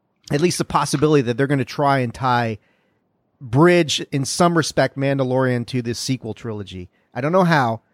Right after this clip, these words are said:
but the fact that Ahsoka's gonna be there, it raises some interesting possibilities.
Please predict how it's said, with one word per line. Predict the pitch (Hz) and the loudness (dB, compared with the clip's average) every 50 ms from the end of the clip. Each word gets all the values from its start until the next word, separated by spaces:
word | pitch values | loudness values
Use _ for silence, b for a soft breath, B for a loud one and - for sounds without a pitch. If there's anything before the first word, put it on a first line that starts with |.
| _ _ _ _ _ _ _ _ - | _ _ _ _ _ _ _ _ 0
but | 147 151 143 135 - _ _ _ - | 2 2 2 0 -2 _ _ _ -14
the | 135 | -14
fact | - - - 156 170 175 - | -4 0 2 2 2 4 4
that | 190 170 | 4 4
Ahsoka's | 170 - - 175 175 170 - 170 147 123 - - - - - | 4 4 4 4 2 4 2 0 0 0 -2 -8 -14 -8 -4
gonna | 131 139 156 151 | -2 0 0 0
be | 139 170 190 | 0 0 2
there, | 165 135 120 117 117 123 113 - _ - | 2 2 2 2 0 -2 -4 -10 _ -20
it | 104 92 - - - | -20 -20 -20 -20 -20
raises | - - 127 131 143 151 151 139 156 143 | -18 -12 -6 -2 -2 0 0 0 0 0
some | - 185 160 160 | 2 2 4 4
interesting | 165 156 - 143 - - 156 139 127 123 | 4 2 0 -4 -2 -2 -2 -2 -2 -4
possibilities. | - - 139 139 139 - 139 135 147 139 123 104 92 92 98 - - | -2 0 0 0 0 0 -2 0 0 0 0 -2 -6 -8 -12 -14 -20